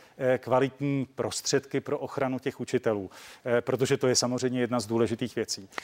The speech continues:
A já, eh, jsem přesvědčený o tom, že každé to opatření, proto také ten pandemický zákon, má mít prostě jasně vysvětlené důvody, jak to udělat.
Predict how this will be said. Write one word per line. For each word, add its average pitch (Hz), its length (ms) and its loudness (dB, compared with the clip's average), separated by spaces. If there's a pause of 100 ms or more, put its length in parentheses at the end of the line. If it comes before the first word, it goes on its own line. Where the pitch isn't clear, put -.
(280)
A 139 240 0
já, 143 480 2
eh, 139 180 -4
jsem 170 220 0
přesvědčený 156 560 0
o 127 60 2
tom, 156 220 0 (280)
že 135 100 -4
každé 147 460 -2
to 180 140 -2
opatření, 135 540 -2
proto 151 280 2
také 135 280 0
ten 131 140 -4
pandemický 123 580 -2
zákon, 104 480 0 (520)
má 120 200 2
mít 151 200 4
prostě 151 340 0
jasně 147 420 2
vysvětlené 151 680 0
důvody, 156 460 0 (260)
jak 127 200 0
to 165 100 -4
udělat. 127 400 -4